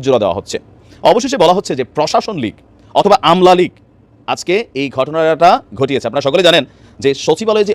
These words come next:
অগ্নিকাণ্ডের ঘটনা ঘটেছে, এটাকে মোটামুটি সবাই বলছে যেটা পরিকল্পিত, কেউ কেউ বলছেন যে রিমোট কন্ট্রোলের মাধ্যমে এই আটতলা বা ছয়, সাত, আটতলার মধ্যে এই ধরনের, আহ, বিস্ফোরণ ঘটানো হয়েছে,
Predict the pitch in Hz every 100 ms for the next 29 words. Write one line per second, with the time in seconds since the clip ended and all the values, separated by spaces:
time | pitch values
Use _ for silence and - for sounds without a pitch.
0 | 139 135 151 151 135 113 131 117 135 135
1 | - - 120 160 202 135 131 139 - 135
2 | 147 127 165 165 175 254 - - 151 160
3 | 190 208 226 269 160 165 165 180 175 120
4 | 185 - 196 170 147 131 175 127 - _
5 | _ 170 220 - 156 165 156 143 135 147
6 | 156 - 120 135 131 131 175 262 - _
7 | - 143 160 170 - - 110 113 117 -
8 | 190 175 156 165 165